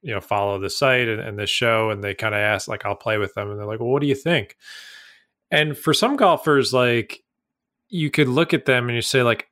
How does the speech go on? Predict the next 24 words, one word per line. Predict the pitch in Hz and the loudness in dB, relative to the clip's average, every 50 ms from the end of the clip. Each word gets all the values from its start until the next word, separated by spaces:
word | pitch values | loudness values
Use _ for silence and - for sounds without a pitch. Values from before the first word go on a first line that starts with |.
| - | -4
"I | - 139 208 | 0 0 2
don't | 262 277 247 202 - | 2 2 0 0 0
necessarily | 180 190 190 - - 180 170 - - 180 170 170 165 160 156 135 | 2 2 2 2 2 0 0 2 4 4 4 6 6 4 4 2
think | - - 160 156 156 143 - - - | 2 2 2 2 2 2 -2 -2 2
it's | 143 131 135 - - | 2 2 2 0 0
a, | 139 131 127 127 123 120 117 113 113 113 - - - | 2 2 2 4 2 2 2 2 0 -2 -4 -6 -6
a | - - | -6 -6
technique | - - - 139 - - - 127 143 170 180 - | -4 -2 -2 -2 -4 -4 -2 0 0 0 0 -2
thing." | - - 113 101 98 98 101 | -4 -2 -2 0 0 0 -2
It, | 104 107 - - | -2 -2 -2 -4
it, | 107 - - - | -6 -8 -6 -4
I, | - 107 127 151 123 123 | -2 0 0 0 0 0
I | 135 | 0
just | 143 139 - - | 0 -2 -2 0
see | - 131 123 113 113 110 | 0 2 2 2 2 0
when | 104 104 110 107 | -2 -2 -2 0
I | 107 104 104 101 _ _ - | 0 0 -2 -4 _ _ -10
play | - - 117 120 131 | -4 -2 0 2 2
with | 120 101 - | 0 -2 -4
people | - 117 110 - 110 107 | -6 -6 -4 -2 0 0
on | 104 104 104 | 0 0 -2
the | 101 95 | -4 -8
course, | - - 120 127 131 120 107 - - - - - - - | -6 -2 0 2 2 2 2 0 -4 -6 -6 -8 -8 -10
and | 110 - | -14 -14